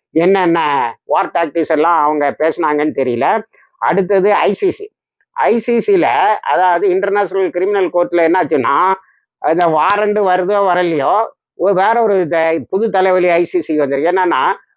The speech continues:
அவங்க எஹியா சின்வர், இஸ்மாயில் ஹனையா, முகமது டைஃப் இவங்க மூணு பேரையும் ஐ சி சி வாரண்ட் இஷ்யூ பண்ணுவோன்னு சொல்லுது.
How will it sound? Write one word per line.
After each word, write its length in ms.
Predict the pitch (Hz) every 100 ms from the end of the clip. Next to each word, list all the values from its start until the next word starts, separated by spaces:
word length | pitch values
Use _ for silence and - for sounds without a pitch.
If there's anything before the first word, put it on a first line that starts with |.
| _
அவங்க 300 | 151 185 180
எஹியா 440 | 165 165 202 220 185
சின்வர், 400 | 175 156 175 220 - _ _ -
இஸ்மாயில் 480 | 143 180 214 214 190
ஹனையா, 560 | 180 165 143 170 202 - _ _
முகமது 460 | 165 196 208 196
டைஃப் 300 | 170 170 151 -
இவங்க 320 | 156 185 185
மூணு 300 | 175 226 226
பேரையும் 580 | 190 190 190 233 262 269 _ _ _ 208 247 233
ஐ 180 | 180 190
சி 160 | 220 214
சி 100 | 208
வாரண்ட் 380 | 185 190 190
இஷ்யூ 240 | 180 165 180
பண்ணுவோன்னு 340 | 175 165 175 175
சொல்லுது. 220 | 143 110